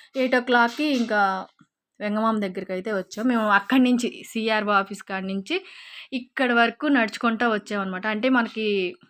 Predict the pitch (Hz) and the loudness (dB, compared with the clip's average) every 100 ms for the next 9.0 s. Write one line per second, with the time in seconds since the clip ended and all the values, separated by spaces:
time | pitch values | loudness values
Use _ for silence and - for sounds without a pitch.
0 | _ _ 208 220 214 208 202 202 208 247 | _ _ -6 -2 0 -2 0 0 2 2
1 | 269 - 220 226 220 220 220 302 - 220 | 2 0 0 0 -2 -2 -2 -2 0 2
2 | 208 208 185 285 277 208 202 196 196 196 | 2 -2 -2 0 0 0 0 -2 -4 -2
3 | 196 202 196 196 196 196 220 208 - 190 | 0 -2 -2 -6 -6 -6 -6 -8 -8 -6
4 | 185 175 226 214 196 185 - 226 220 320 | -6 -8 -12 -10 -10 -10 -10 -8 -2 0
5 | 359 - - - - 220 196 202 208 214 | 0 -4 -18 -20 -20 -18 -16 -14 -6 -2
6 | 226 214 185 202 - 220 202 196 202 233 | -2 -2 -6 -8 -4 -2 -2 -2 0 2
7 | 226 233 214 214 208 214 208 208 202 190 | 2 0 -2 -2 -2 0 0 0 -2 -4
8 | 214 220 220 - 202 208 233 233 208 | -4 -4 -4 -4 -4 0 0 0 -2